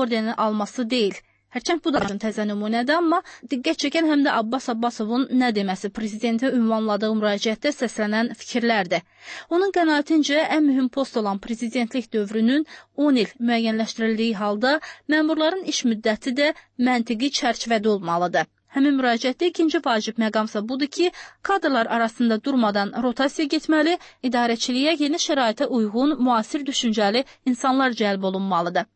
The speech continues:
Ekspertlərə görə prezident İlham Əliyev Abbas Abbasovun dili ilə vidalaşmaq istədiyi Heydər Əliyev komandasının üzvlərinə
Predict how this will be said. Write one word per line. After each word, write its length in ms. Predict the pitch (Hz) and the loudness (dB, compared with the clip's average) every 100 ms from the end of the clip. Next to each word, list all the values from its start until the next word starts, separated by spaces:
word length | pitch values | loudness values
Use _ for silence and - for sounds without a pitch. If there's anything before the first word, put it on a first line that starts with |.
| _ - | _ -6
Ekspertlərə 600 | 320 - 339 - 294 294 | -6 -2 -4 0 0 2
görə 220 | 285 320 359 | 2 0 0
prezident 480 | 294 262 247 285 262 | -2 -2 -2 0 0
İlham 300 | 247 247 240 | 2 2 2
Əliyev 460 | 226 233 277 294 - | 2 2 0 -2 -2
Abbas 380 | 254 240 294 - | -2 -2 -4 -2
Abbasovun 460 | 240 254 - 208 202 226 | -2 -2 -2 -2 -2 0
dili 220 | 233 285 | 2 2
ilə 140 | 311 339 - - - | 2 0 -4 -18 -8
vidalaşmaq 600 | 302 320 311 - 370 359 | 0 2 0 0 -2 -4
istədiyi 400 | - 294 269 285 | -2 0 0 0
Heydər 320 | 269 247 262 | 2 2 2
Əliyev 300 | 240 262 240 - | 2 0 -2 -2
komandasının 600 | 233 233 214 - 214 214 233 | 0 2 0 -2 -4 -2 -4
üzvlərinə 560 | 262 277 277 277 330 | 0 2 2 2 2